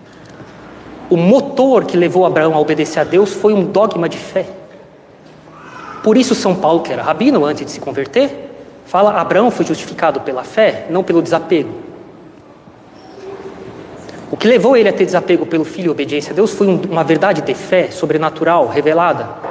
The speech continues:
que ele nunca viu, a ressurreição de um morto. E sem ver, ele acreditou. E foi isso que levou ele a, a, a fazer o que ele fez.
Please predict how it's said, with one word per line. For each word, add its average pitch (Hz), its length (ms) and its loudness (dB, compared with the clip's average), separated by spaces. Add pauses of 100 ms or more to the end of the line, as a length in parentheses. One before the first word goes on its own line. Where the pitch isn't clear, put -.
que - 60 -8
ele 147 80 -2
nunca 160 240 0
viu, 226 200 4
a 165 40 4
ressurreição 151 440 0
de 160 80 0
um 170 60 2
morto. 196 340 2 (1500)
E - 60 -6
sem 269 260 2
ver, 190 180 4
ele 247 120 4
acreditou. 175 500 0 (560)
E - 40 -16
foi 175 240 4
isso 190 120 0
que 180 100 -2
levou 156 280 4
ele 143 140 4
a, 131 80 4
a, 135 580 -4
a 127 40 -14
fazer 135 220 -8
o 139 40 -6
que - 100 -12
ele - 80 -14
fez. - 460 -2